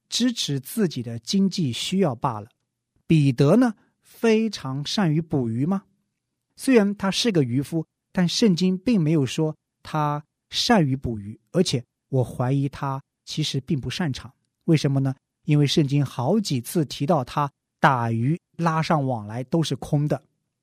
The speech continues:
摩西擅长作为外交使节站在法老面前吗？显然不是，但是神却要他做这样的事情。所以我想告诉你，如果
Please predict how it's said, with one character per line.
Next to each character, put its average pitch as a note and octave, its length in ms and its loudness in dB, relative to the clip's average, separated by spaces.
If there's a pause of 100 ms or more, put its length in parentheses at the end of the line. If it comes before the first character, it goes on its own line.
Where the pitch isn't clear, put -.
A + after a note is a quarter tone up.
(260)
摩 A#3 240 8
西 A3 400 2
擅 A3 320 2
长 D3+ 260 -2
作 G3+ 200 4
为 D3 200 4
外 F#3+ 220 2
交 F3+ 180 2
使 D3+ 240 0
节 B2+ 320 -4 (240)
站 F3 220 2
在 C#3 200 0
法 C3+ 280 -4
老 C#3+ 160 0
面 D#3+ 240 2
前 C3+ 180 -4
吗？ E3 160 -2 (720)
显 C3 220 0
然 C3 120 2
不 B2 160 -6
是， C#3 280 -6 (500)
但 F#3 140 2
是 D#3 160 2
神 D3+ 400 2 (120)
却 F3 160 4
要 D3+ 140 4
他 C#3+ 240 -2
做 C#3+ 300 -2
这 F3 120 -2
样 C#3+ 140 2
的 B2 80 -2
事 C3+ 220 -2
情。 A2+ 240 -8 (560)
所 G3 180 6
以 F3+ 160 6 (460)
我 D#3+ 100 4
想 D#3+ 180 4
告 D#3+ 140 6
诉 C3+ 180 0
你， A2 200 -6 (240)
如 G3+ 200 6
果 B2+ 400 6